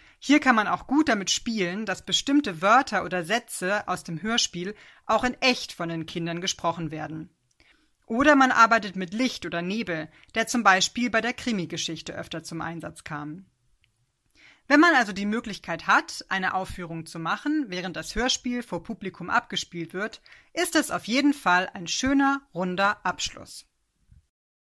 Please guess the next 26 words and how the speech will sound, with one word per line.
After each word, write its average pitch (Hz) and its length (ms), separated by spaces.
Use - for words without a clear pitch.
Mit 202 180
diesem 330 300
Podcast 214 640
ist 175 200
jetzt 202 260
auch 196 160
Schluss. - 460
Ich - 180
hoffe, 269 420
diese 220 220
Folge 175 400
hat 165 120
euch 180 140
gefallen. - 560
Wenn 208 140
ihr 208 100
Wünsche 277 260
für 180 200
weitere 202 400
Themen 180 340
habt, 214 340
lasst 277 260
es 294 120
mich 294 180
gerne 175 320
wissen. 151 400